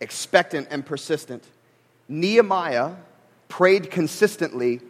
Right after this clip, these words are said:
anticipating that God would move in God's timing.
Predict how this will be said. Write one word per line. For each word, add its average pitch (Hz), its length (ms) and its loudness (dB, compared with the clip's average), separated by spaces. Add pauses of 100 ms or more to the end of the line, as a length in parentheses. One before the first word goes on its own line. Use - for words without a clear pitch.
(340)
anticipating 143 960 0
that 123 200 -2
God 156 300 2
would 151 140 -6
move 120 480 0 (400)
in 151 320 2
God's 131 340 2
timing. 113 460 -8